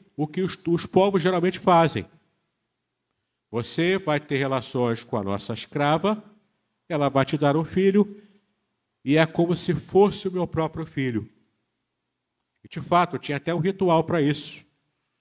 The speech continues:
Depois que Abraão teve relações com Agar, no momento de dar à luz, Sara se sentou, Agar se sentou em cima do colo de Sara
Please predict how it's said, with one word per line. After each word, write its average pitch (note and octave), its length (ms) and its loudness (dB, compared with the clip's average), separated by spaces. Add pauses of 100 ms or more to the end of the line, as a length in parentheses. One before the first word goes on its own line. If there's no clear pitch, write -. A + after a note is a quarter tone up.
(440)
Depois D#3 460 2
que - 100 -2
Abraão C3+ 440 0
teve D3 400 2
relações A#2 680 -2
com G#2+ 180 -4
Agar, A#2 600 2 (640)
no A2 60 -20
momento B2+ 420 2
de - 120 -4
dar C#3 240 2
à C3 60 2
luz, D#3+ 600 0 (480)
Sara F3 680 -4
se D3 240 -4
sentou, D3+ 920 2 (320)
Agar C3 440 -4
se E3 120 -8
sentou D3 480 -8
em C3+ 60 -6
cima G3 480 -10
do F3 140 -10
colo C#3+ 320 -2
de B2 100 -10
Sara C#3+ 640 0